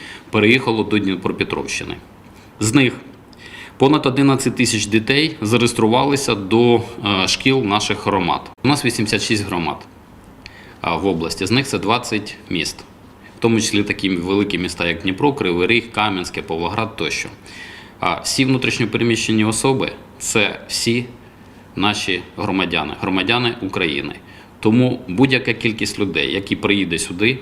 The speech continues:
зрозуміло, що навантаження велике, е, проводяться заходи, коли люди переїжджають далі там у Кіровоградську область або західну частину країни.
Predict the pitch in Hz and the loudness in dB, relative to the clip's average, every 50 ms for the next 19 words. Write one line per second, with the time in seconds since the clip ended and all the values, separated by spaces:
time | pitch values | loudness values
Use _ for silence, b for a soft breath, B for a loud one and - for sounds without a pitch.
0 | - 87 101 104 110 110 113 120 110 107 92 85 85 85 - 95 92 92 98 95 | -4 -4 -2 0 0 2 2 4 4 4 2 2 0 -2 -2 -2 0 0 0 0
1 | 92 101 98 92 95 92 85 85 80 85 85 95 117 131 131 - 120 107 98 92 | 0 -2 -2 -2 -4 -6 -6 -4 -4 -2 0 2 2 2 0 0 0 0 0 -2
2 | 80 67 85 87 85 82 82 80 80 78 78 - - 101 101 98 - 90 87 - | -2 -2 -2 -2 0 0 0 -2 -2 -4 -4 -2 0 2 2 2 2 0 -2 -2
3 | - 90 95 92 87 - 87 82 85 82 - 92 95 92 92 87 B B B B | -4 -2 -2 -2 -2 -4 -6 -6 -6 -6 -4 -2 0 0 0 -2 B B B B
4 | - 101 101 87 95 85 78 90 87 90 87 82 95 90 85 80 82 80 90 82 | 0 0 2 2 0 0 0 0 0 0 0 0 -2 -2 -2 -2 -2 -4 -4 -4
5 | 80 80 - 78 78 78 73 69 - - 90 85 85 92 127 131 127 - - - | -4 -4 -6 -6 -6 -8 -8 -6 -4 -2 -2 -2 -2 -2 -2 -2 -4 -6 -6 -4
6 | 101 98 92 87 90 - - - 80 76 85 80 B B B B B - 90 110 | -2 -2 -2 -2 -4 -4 -4 -6 -4 -4 -4 -6 B B B B B -6 -4 -4
7 | 120 - - 101 104 98 98 - 92 - - 92 90 90 85 - - 92 90 90 | -2 -2 -2 -2 -2 -2 -2 -4 -4 -4 -4 -4 -4 -4 -6 -2 -2 -2 -2 -2
8 | 87 82 82 82 | -4 -6 -6 -8